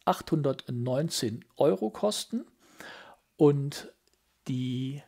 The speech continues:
Meteorit-Variante, die ich euch gegen Ende des Videos zeige, wird hundertsiebzig Euro extra kosten. Also achthundertneunzehn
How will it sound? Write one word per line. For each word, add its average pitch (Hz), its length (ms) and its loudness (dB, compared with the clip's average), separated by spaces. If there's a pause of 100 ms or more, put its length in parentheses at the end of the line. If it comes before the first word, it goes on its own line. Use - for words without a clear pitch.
(200)
Meteorit-Variante, 151 1300 6
die 185 220 -2
ich - 180 -8
euch 139 420 -2
gegen 139 280 -4
Ende 170 260 2
des 156 220 -2
Videos 139 420 -2
zeige, 190 540 4 (840)
wird 139 360 2
hundertsiebzig 180 1160 4
Euro 139 440 0
extra 117 400 -4
kosten. 98 640 -8 (680)
Also - 340 -4
achthundertneunzehn 160 1600 2